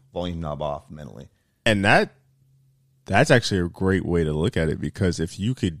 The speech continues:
Speaker 2: train, especially, I didn't even know you get nine attempts, but if you could train to the point where it's like those first two, you kinda filling it out, see where you're at, and then you just flip that switch, that last one could almost be easy for you.
Speaker 1: Yeah, you know, th-,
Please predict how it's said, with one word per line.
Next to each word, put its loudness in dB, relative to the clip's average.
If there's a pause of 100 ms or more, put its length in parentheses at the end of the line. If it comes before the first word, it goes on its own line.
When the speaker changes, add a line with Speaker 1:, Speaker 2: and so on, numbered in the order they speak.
(160)
Speaker 2:
train, -8
especially, -2
I -6
didn't 0
even 0
know 2
you 0
get -2
nine -2
attempts, -8
but 2
if 0
you 0
could 0
train 4
to -8
the -4
point -4
where -4
it's -6
like -4
those -8
first -2
two, -4
you -2
kinda -2
filling -2
it 0
out, -2
see -2
where 0
you're 0
at, 2 (380)
and -8
then -4
you -4
just -8
flip -6
that -8
switch, -8 (440)
that 2
last 4
one -4
could -8 (220)
almost -2 (540)
be -6
easy 0
for -14
you. -14
Speaker 1:
Yeah, -4
you -10
know, -6
th-, -14